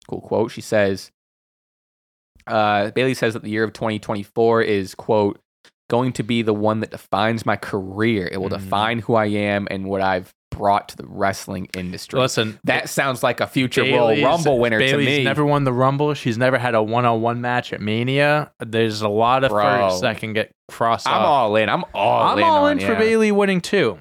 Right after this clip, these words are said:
Speaker 2: Like I said, hey, Becky can always win the chamber. <laughs>
Speaker 1: Um, P W I's Wrestler of the Year award list as voted by P W I readers.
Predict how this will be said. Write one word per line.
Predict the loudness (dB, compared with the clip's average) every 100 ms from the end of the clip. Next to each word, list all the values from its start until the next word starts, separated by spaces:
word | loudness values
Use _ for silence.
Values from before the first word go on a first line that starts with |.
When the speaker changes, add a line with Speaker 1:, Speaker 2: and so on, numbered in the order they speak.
| -2
Speaker 2:
Like | 0
I | 0 -2
said, | -2 -4
hey, | -2
Becky | -2 -4
can | -6 -4
always | -4 -4
win | -6
the | -8
chamber. | -10 -8 -8 -10 -12
<laughs> | -16 -18 -18 -16 -14 -14 -16 _ _ _ -14 -6
Speaker 1:
Um, | -2 2 2 2 -2 -8 -14 _ _ _ _ _ _ _ _
P | -6 -2
W | 0 2 4
I's | 2 0 -2
Wrestler | -2 -2 -2
of | -4
the | -4
Year | -2 0
award | 2 2 2 0
list | 2 0 0
as | -4 -4
voted | 0 0 0
by | -4
P | -4
W | -2 0 2
I | 0
readers. | -4 -6 -2 0 -2 -6 -14 -18